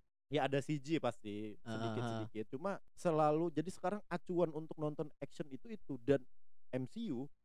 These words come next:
Speaker 1: masa nyetir mobil yang nggak ekstrim aja.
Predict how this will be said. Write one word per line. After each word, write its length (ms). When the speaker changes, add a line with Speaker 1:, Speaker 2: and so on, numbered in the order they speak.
Speaker 1:
masa 220
nyetir 320
mobil 400
yang 240
nggak 160
ekstrim 400
aja. 400